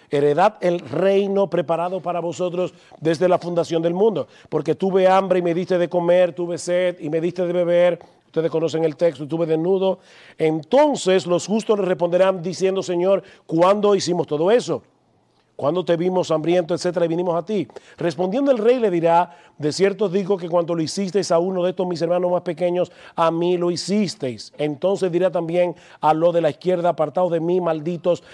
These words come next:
al fuego eterno preparado para el diablo y sus ángeles, porque tuve hambre y no me diste de comer, tuve sed y no me diste de beber, fui forastero y no me recogiste", etcétera.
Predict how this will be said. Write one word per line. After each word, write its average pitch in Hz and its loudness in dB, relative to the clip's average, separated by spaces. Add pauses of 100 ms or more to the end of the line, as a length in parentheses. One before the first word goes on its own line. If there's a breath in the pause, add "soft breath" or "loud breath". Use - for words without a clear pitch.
al 156 0
fuego 180 0
eterno 175 0
preparado 165 0
para 160 -2
el 151 -6
diablo 175 0
y 156 -6
sus 143 -6
ángeles, 165 0 (220 loud breath)
porque 156 -4
tuve 170 4
hambre 175 0
y 170 -6
no 170 0
me 165 4
diste 170 -2
de 160 0
comer, 165 0
tuve 170 -4
sed 165 -4
y 165 -4
no 165 -2
me 165 0
diste 165 -6
de 156 -4
beber, 160 0 (200 loud breath)
fui 185 -2
forastero 170 0
y 147 -8
no 160 0
me 170 0
recogiste", 160 -4
etcétera. 160 0